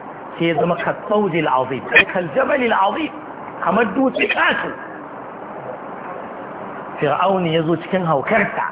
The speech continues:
ya ga titi shararre, kawai ya zo ya wuce,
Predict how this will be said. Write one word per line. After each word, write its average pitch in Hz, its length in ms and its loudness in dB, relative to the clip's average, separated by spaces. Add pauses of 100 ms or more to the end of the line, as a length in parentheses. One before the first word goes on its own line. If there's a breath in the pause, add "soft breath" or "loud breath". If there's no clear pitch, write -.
(1200)
ya 180 200 6
ga 170 120 4 (100)
titi 175 300 -2
shararre, 139 640 2 (720)
kawai 202 260 6
ya 151 100 6
zo 151 80 0
ya 147 140 4
wuce, 151 260 -2